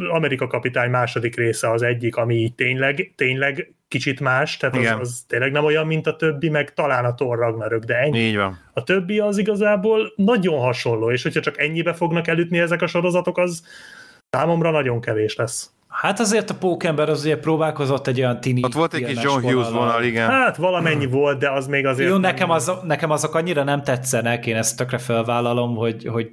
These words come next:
Speaker 3: nem, de ott azért próbálkoznak, és pont azt látod, hogy pont most a Marvel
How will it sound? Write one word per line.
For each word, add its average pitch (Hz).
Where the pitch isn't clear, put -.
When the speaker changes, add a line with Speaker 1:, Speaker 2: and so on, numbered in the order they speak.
Speaker 3:
nem, 127
de 139
ott 175
azért 196
próbálkoznak, 202
és 147
pont 202
azt 143
látod, 139
hogy 131
pont 135
most 127
a 131
Marvel 113